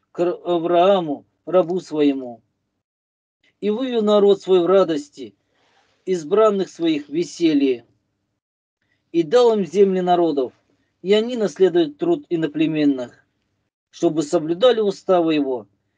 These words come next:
и хранили законы его. Аллилуйя.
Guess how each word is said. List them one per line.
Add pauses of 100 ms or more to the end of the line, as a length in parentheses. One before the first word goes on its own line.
(280)
и
хранили
законы
его. (460)
Аллилуйя.